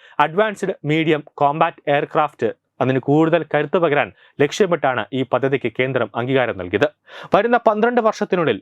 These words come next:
ഒമ്പത് പ്രോട്ടോടൈപ്പ് എഞ്ചിനുകൾ നിർമ്മിക്കാനാണ് ഡി ആർ ഡി ഒയും സഫ്രാനും തമ്മിലുള്ള ധാരണ. ഈ സഹകരണത്തെ കൂടുതൽ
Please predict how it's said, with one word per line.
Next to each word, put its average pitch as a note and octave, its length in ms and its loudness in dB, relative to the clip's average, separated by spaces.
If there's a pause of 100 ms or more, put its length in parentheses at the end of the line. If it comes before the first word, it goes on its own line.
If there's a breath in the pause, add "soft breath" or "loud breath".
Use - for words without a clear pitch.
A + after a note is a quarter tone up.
(120)
ഒമ്പത് E3 340 0
പ്രോട്ടോടൈപ്പ് D#3+ 720 -2
എഞ്ചിനുകൾ D3 400 0 (260 soft breath)
നിർമ്മിക്കാനാണ് D#3+ 680 0 (200)
ഡി D3+ 100 4
ആർ D#3+ 180 2
ഡി D3+ 140 -4
ഒയും B2+ 200 2 (180 soft breath)
സഫ്രാനും E3 500 -2
തമ്മിലുള്ള C#3 380 -2
ധാരണ. G#2 380 -2 (360 soft breath)
ഈ D#3+ 100 6
സഹകരണത്തെ D#3+ 540 -2
കൂടുതൽ D#3 420 0